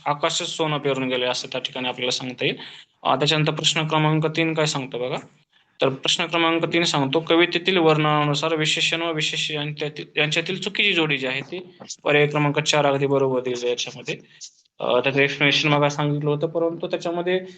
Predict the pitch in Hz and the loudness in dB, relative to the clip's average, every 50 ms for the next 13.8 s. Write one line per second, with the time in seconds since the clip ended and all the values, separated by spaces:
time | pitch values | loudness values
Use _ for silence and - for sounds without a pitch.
0 | _ _ - 165 170 - - 208 202 - 208 202 196 202 202 196 202 - - 202 | _ _ -2 0 2 4 4 4 4 4 2 2 4 4 4 2 2 2 2 2
1 | - - - 180 175 180 175 190 185 - 226 220 233 226 214 208 196 202 196 190 | 2 2 0 2 0 2 0 -2 -2 -4 -6 -2 -2 -2 -2 2 4 4 4 4
2 | 196 190 185 180 175 180 180 190 196 180 165 165 156 151 151 151 151 151 147 156 | 4 2 2 2 0 0 -2 -4 -2 -2 0 0 0 0 -2 -4 -6 -6 -8 -8
3 | - - 156 151 139 131 123 120 117 113 - 127 123 123 139 208 262 - - - | -8 -4 -2 -2 -2 -2 -4 -6 -6 -6 -6 -6 -4 -2 -4 -4 -4 -6 -16 -20
4 | _ _ _ _ _ _ _ _ - - 135 139 135 135 139 170 170 - 208 190 | _ _ _ _ _ _ _ _ -2 2 4 4 4 4 2 -2 -6 -6 -8 -4
5 | 202 190 190 190 190 185 185 - 196 185 180 180 185 185 180 - 175 165 165 160 | -4 -4 -4 -4 -4 -4 -4 -4 -2 -4 -4 -2 -4 -4 -4 -4 -8 -10 -8 -4
6 | 170 165 160 175 185 190 196 196 185 175 175 175 180 180 180 - 180 170 175 175 | -2 0 2 4 4 4 2 2 2 2 4 4 2 0 0 -2 -2 0 0 0
7 | 175 165 175 170 - 175 165 165 151 147 143 135 131 127 135 123 120 117 117 117 | -2 -2 -4 -6 -8 -8 -8 -4 -4 -2 -2 -4 -4 -4 -4 -4 -2 -2 -2 -2
8 | 120 120 - - - - - - - 185 185 165 151 151 151 156 151 156 156 156 | -4 -4 -6 -14 -16 -16 -14 -4 -2 0 2 4 4 4 4 6 4 4 2 2
9 | 180 170 165 175 170 165 170 175 170 165 165 151 156 147 143 135 131 127 143 - | 0 2 2 2 2 2 0 0 0 4 4 6 6 4 4 4 4 2 2 2
10 | - - _ _ _ _ _ _ _ _ - 143 139 - 151 151 151 151 - 156 | 0 -8 _ _ _ _ _ _ _ _ -4 -4 -2 0 0 0 0 2 2 2
11 | 156 151 156 160 160 165 165 160 - 190 196 190 - - - - - - 185 180 | 2 2 4 4 2 2 0 0 0 2 2 2 0 -2 -6 -6 -4 -4 -4 -4
12 | 185 170 160 151 147 147 147 147 143 135 123 - - - 185 190 202 208 196 208 | -2 0 2 2 4 4 2 2 0 0 0 -2 -2 0 0 0 0 -2 -2 -4
13 | 202 - 214 202 202 202 196 190 185 180 165 151 170 165 - - | -4 -4 -2 0 0 0 0 0 -2 -4 -2 -2 -4 -4 -6 -10